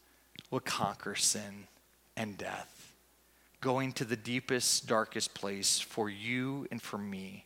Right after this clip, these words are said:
so that we wouldn't have to do that. That's a God who loves us. And that's why the psalmist continues and he writes this in verse eleven,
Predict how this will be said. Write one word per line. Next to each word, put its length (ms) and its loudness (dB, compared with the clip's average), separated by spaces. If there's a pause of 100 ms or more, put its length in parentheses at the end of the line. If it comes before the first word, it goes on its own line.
(680)
so 200 2
that 160 2
we 80 -4
wouldn't 280 -4
have 220 -2
to 80 -10
do 240 -12
that. 160 -12 (1800)
That's 240 4
a 60 0
God 280 2
who 140 -4
loves 400 -4
us. 520 -2 (2000)
And 100 0
that's 220 2
why 400 4
the 160 -4
psalmist 600 2
continues 760 -2
and 180 -4
he 180 -4
writes 380 2
this 320 2
in 140 -4
verse 260 0
eleven, 540 0